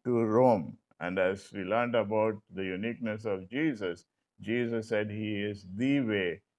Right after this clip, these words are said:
the truth, and the life. So let me, you know, first of all, as an introduction, share with you that there are basically four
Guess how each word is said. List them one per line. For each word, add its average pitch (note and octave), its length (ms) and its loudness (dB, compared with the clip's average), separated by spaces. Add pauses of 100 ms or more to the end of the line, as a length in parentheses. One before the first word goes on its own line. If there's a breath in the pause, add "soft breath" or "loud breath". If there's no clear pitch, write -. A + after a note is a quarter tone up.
the G#2+ 440 -2
truth, G2 380 -2 (280)
and G2+ 500 0
the G2 480 -2 (220)
life. F2+ 340 0 (400)
So C#3+ 420 4 (200)
let G#3 160 4
me, E3 260 8
you C3+ 140 10
know, B2+ 260 6
first C3 320 2
of B2+ 140 0
all, B2 280 8
as A#2 200 6
an A#2 120 2
introduction, A#2+ 800 4
share A#2+ 280 4
with A2 220 2
you B2 160 2
that A#2+ 180 0
there A#2+ 180 6
are A#2 220 8
basically C3+ 880 0 (340)
four E3+ 580 6